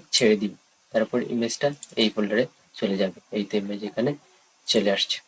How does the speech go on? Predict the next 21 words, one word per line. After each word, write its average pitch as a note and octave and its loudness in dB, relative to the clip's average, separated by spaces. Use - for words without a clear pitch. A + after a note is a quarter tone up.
তো G#2 -4
drag A2+ 6
and A#2+ 2
drop A2+ 6
জিনিসটা A2+ 2
গেল। G2 0
উম, G#2+ -2
তারপর A2 0
কি? C3+ -4
তারপর A#2 6
হচ্ছে, B2 0
আহ, A#2 -4
minimize, C3 4
maximize A#2+ 4
and A2 4
close। G2+ 6
নিচে A2 -2
minimize, B2+ 2
maximize A#2+ 0
and A#2+ 4
close। G#2 4